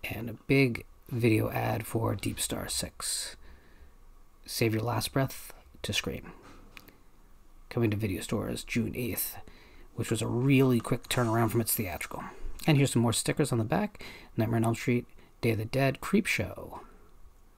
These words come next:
Slaughter High, a,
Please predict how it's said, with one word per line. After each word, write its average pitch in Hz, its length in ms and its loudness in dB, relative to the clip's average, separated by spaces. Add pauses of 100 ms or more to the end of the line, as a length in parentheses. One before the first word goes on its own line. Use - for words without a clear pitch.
(920)
Slaughter - 540 -2
High, - 600 -6 (720)
a, 117 220 -2